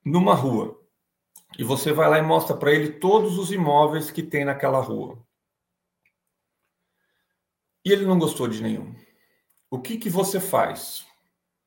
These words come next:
É, eu queria entender como que vocês lidam com essa situação. Vocês, se você é a pessoa que guarda tudo de cabeça ou tudo no WhatsApp,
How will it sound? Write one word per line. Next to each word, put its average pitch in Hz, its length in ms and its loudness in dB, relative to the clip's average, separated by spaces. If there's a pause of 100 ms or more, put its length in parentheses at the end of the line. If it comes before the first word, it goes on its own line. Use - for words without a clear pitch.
(960)
É, - 460 -8
eu - 80 -20
queria 131 220 -6
entender 180 880 0
como 214 320 -2
que 220 120 -4
vocês 180 1000 -4 (1120)
lidam 214 440 2
com 196 80 2
essa 185 180 0
situação. - 800 -4 (140)
Vocês, 127 840 -4
se 143 120 0
você 147 300 -2
é - 20 4
a - 60 0
pessoa 143 300 -2
que 131 100 -8
guarda 123 320 2
tudo 123 240 -8
de 110 140 -8
cabeça 160 760 -2 (280)
ou 123 200 -4
tudo 127 240 -4
no 127 100 2
WhatsApp, 143 760 0